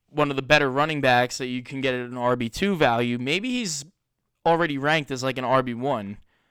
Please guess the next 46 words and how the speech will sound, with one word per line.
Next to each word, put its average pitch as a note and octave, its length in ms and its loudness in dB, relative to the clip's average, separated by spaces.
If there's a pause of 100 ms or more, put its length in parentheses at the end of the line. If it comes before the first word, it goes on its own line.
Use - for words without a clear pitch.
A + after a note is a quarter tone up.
(340)
And D3 80 -6
then D3+ 100 0
there D3 160 2
are C3+ 40 -2
some C#3+ 260 -2
other C#3+ 240 4
guys C#3 340 4
maybe C3+ 240 -2
I B2+ 60 0
think C3 280 -2 (120)
won't D3+ 280 -4
be D3+ 140 0
as C3 120 -2
high C3 180 2
as B2 160 -2
their B2 180 -2
draft, A#2+ 480 -4
as B2+ 220 2
they're A#2+ 100 -2
ranked, B2 460 -2
that A#2 160 -10
they A#2 80 -8
will E3 260 2
be, D3 380 -2 (500)
and C#3 140 -8
vice C3+ 240 -4
versa, C3 320 -8
pretty A2+ 260 -8
much. G2+ 400 -16 (1000)
I'm F3 120 -4
also F#3+ 240 -2
gonna F#3+ 100 -4
be F3+ 100 -4
looking F3+ 300 -4
at D#3 140 0
where E3 280 6
the D3+ 140 0
quarterbacks D#3+ 680 4
and D3+ 120 -2
the C3 60 -4
tight D3 260 4
ends D3 240 4
start A#2+ 280 -4
going. A2 440 -6
You A#2 80 -6
know, A#2+ 300 -8